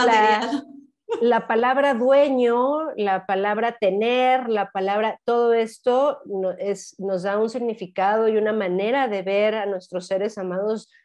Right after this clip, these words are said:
Speaker 2: muy diferente, ¿no? Yo les digo, dueño ni de nosotros mismos en un momento dado, ¿no? Pero este, es que es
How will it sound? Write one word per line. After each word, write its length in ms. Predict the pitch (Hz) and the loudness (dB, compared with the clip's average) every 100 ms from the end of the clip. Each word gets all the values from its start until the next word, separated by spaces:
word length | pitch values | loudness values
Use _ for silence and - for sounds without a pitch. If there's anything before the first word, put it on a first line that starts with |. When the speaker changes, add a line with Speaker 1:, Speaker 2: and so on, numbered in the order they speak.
| - | -4
Speaker 2:
muy 160 | 196 214 | 0 0
diferente, 680 | 220 190 180 190 180 170 | 0 0 0 0 0 -2
¿no? 200 | 170 208 | -2 -2
Yo 140 | 247 196 | -2 -2
les 120 | 196 | -2
digo, 400 | 202 202 214 214 _ _ _ | -2 0 -2 -6 _ _ _
dueño 760 | - 190 226 247 254 285 330 - _ | -4 0 2 2 2 2 -2 -8 _
ni 260 | 190 196 190 | -4 0 2
de 100 | 190 | 2
nosotros 540 | 185 185 233 262 208 | 0 -2 -2 -2 0
mismos 440 | 262 302 262 202 | 2 2 2 0
en 100 | 208 | 0
un 60 | 202 | 0
momento 400 | 208 208 202 202 | 2 0 0 0
dado, 300 | 180 180 185 | 2 2 2
¿no? 260 | 190 269 - | 0 -2 -2
Pero 260 | 214 185 | 2 2
este, 540 | 185 214 - 254 254 - _ | 2 0 0 0 0 -8 _
es 180 | 240 247 | -4 0
que 180 | 262 240 | 2 2
es 160 | 233 | 0